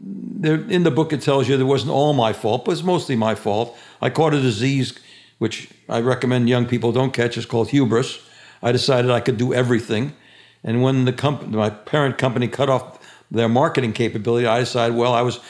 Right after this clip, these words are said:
managing the fund and managing the people. I was also gonna manage marketing, and I became the marketing guy. And it was a greater gift to me to find out you just can't do everything. It's not because you're not smart enough,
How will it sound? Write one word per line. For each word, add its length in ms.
managing 400
the 80
fund 260
and 80
managing 400
the 60
people. 480
I 80
was 120
also 260
gonna 160
manage 320
marketing, 440
and 80
I 40
became 240
the 80
marketing 380
guy. 320
And 80
it 20
was 80
a 60
greater 260
gift 280
to 60
me 140
to 80
find 340
out 200
you 80
just 280
can't 400
do 160
everything. 440
It's 160
not 220
because 260
you're 100
not 160
smart 340
enough, 260